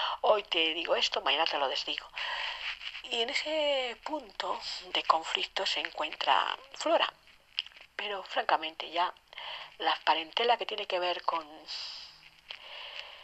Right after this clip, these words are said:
con su marido, pues, lo único que le importa a aquellos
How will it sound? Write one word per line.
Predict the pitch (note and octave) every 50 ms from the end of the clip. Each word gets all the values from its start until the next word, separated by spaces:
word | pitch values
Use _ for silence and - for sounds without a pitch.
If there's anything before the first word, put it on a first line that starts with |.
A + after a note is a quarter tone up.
| - - -
con | - - E3+ E3
su | - - -
marido, | - D#3 D#3 E3 E3+ F3+ E3+ E3+
pues, | - - - - - - - -
lo | G#3+ G3+ A3
único | A#3 A3+ A3+ G#3 F#3+
que | - F3
le | E3+
importa | E3+ E3+ - - A#3 A#3 - - A3
a |
aquellos | F3 - F#3+ G3+ G3+ G3 - -